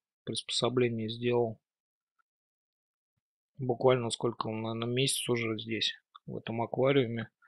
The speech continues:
Ну, видно, корешки, какие в воде дал. Ну, так пусть растёт,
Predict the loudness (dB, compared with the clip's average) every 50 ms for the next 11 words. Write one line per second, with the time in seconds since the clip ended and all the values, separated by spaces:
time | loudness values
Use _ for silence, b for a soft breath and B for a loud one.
0 | B B B B _ -6 -2 0 0 0 -2 -4 -4 -2 -2 0 2 2 2 2
1 | 2 2 4 4 2 0 -4 _ _ _ _ _ _ _ -10 -10 -10 -2 -2 0
2 | 0 2 2 0 0 0 -2 -4 -4 -4 -6 -6 -6 -8 -10 -14 _ B B B
3 | B B B _ -2 -2 0 2 2 2 2 2 2 2 2 2 2 2 2 2
4 | 2 2 2 0 0 0